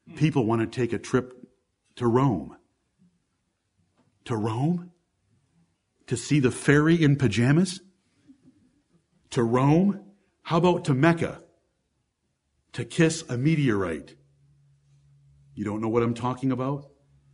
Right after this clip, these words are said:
Go home and type in K A B B A, stone, the Kaaba stone of Islam. Why all the Muslims want to take a trek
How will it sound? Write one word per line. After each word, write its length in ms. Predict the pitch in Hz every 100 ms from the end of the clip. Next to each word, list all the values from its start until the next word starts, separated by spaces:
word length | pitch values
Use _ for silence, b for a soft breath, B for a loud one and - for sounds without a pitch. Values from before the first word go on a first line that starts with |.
| _ _
Go 140 | - 120
home 240 | 127 127
and 160 | 113 110
type 280 | 135 123 127
in 240 | 107 87
K 200 | - 127
A 440 | 135 147 127 127
B 280 | 107 - 147
B 300 | 139 147 143
A, 380 | 123 113 82 - _ _ _ _
stone, 680 | - - 135 104 78 - - _ _ _ _ -
the 100 | 104
Kaaba 400 | - 151 135 98
stone 560 | - 113 92 78 73 - _ _ -
of 200 | 117 110
Islam. 580 | 123 104 95 73 69 69 _ _ _ _ _ _ _ _
Why 160 | 113 117
all 180 | 123
the 100 | 127
Muslims 520 | 123 139 117 104 101 95
want 260 | 110 107
to 60 | -
take 160 | 123
a 60 | 95
trek 500 | - - 131 82 -